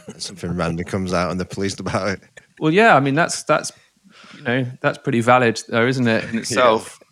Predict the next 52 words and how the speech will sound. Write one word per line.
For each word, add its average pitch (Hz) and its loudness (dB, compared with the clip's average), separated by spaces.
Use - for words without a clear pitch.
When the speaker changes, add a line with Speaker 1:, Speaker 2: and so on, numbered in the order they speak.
Speaker 2:
Something 135 -2
good, 127 2
if 117 -2
something 127 -2
good 131 2
comes 117 0
out 120 6
of 104 -10
the 117 2
output 120 0
at 110 -6
the 110 -4
other 117 0
Speaker 1:
Yeah. 117 2
Speaker 2:
end, 107 -6
then 107 -6
you 110 -6
kind 117 -4
of, 107 -8
you've - -12
ticked - -4
the 113 -6
box. - 2
Speaker 1:
Achieved. 95 -8
Speaker 2:
You've 117 -14
got, 117 -4
Speaker 1:
Yeah. 113 -8
Speaker 2:
yeah. 113 2
But, 101 0
um, 120 2
like 127 0
Pete 156 0
from 110 -2
Telemann, 107 0
who 113 -6
I 104 -2
often 107 -8
make 110 -4
music 104 -4
with, 104 -2
he's 139 -2
quite - 0
different 117 -6
from 107 -2
me. 117 2
Like, 110 0
he'll 147 0
see 139 -2
something 110 -4
he 104 0
doesn't 107 -4
understand 107 -2